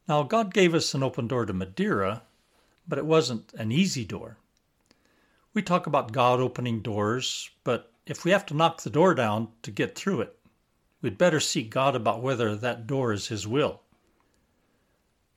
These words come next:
But God will present us with an open door if we truly seek one. And here's something else to keep in mind. An open door may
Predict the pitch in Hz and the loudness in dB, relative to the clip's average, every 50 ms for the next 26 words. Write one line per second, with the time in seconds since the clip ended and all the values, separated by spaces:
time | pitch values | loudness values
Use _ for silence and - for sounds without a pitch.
0 | _ _ _ _ _ - - 139 107 - 175 185 208 220 196 220 185 - - 170 | _ _ _ _ _ -8 -8 -6 -2 0 2 2 2 2 0 -2 -2 -2 -2 -2
1 | 151 - 240 254 262 156 - - 147 135 - 131 120 110 - - 120 107 101 104 | 0 0 0 2 2 0 0 -2 -4 -4 -4 -2 -2 -2 -2 -2 -4 -4 -2 -2
2 | 104 101 101 - - 120 104 - - - 113 110 104 - - - 202 190 - - | -2 -2 -2 -4 -10 -14 -8 -6 -4 -4 -2 -2 -2 -2 -2 -2 -2 -4 -4 -10
3 | 202 - - 107 110 _ _ _ _ _ _ _ _ _ _ _ _ _ _ _ | -14 -14 -14 -20 -20 _ _ _ _ _ _ _ _ _ _ _ _ _ _ _
4 | _ _ - 107 104 131 185 - - - 175 160 165 - 143 147 190 190 - - | _ _ -6 -2 0 2 2 2 2 0 0 0 0 0 0 0 0 0 0 -4
5 | - - 147 123 - - 104 101 98 92 82 85 107 - - _ _ _ _ _ | -6 -6 -6 -6 -4 -4 -4 -4 -4 -6 -6 -10 -12 -16 -20 _ _ _ _ _
6 | _ _ _ _ _ _ _ _ _ _ _ _ - 110 113 131 147 - 208 185 | _ _ _ _ _ _ _ _ _ _ _ _ -4 -2 0 0 0 2 2 2
7 | 180 190 170 156 147 147 165 170 160 131 120 117 127 | 4 6 6 6 6 6 4 2 0 0 -2 -2 -2